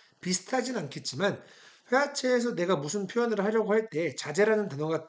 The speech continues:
떠오르지 않는다면 여러분들이 할 수 있는 trying to 또는 decided라는 표현으로 의역을 전달하는 연습을 하셔도 됩니다.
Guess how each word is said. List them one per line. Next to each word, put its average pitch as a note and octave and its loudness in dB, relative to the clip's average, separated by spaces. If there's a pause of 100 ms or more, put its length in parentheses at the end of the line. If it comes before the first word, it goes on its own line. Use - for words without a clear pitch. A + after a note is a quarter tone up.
(140)
떠오르지 A3 4
않는다면 C3+ -4 (420)
여러분들이 F#3 2
할 F3 0
수 F#3 -4
있는 G3 -2
trying A3+ 0
to C3+ -8
또는 G#3+ 0 (320)
decided라는 F3+ 2
표현으로 F3+ 0
의역을 F#3 4
전달하는 D#3+ 0
연습을 C#3+ -4
하셔도 G3+ 0
됩니다. - -10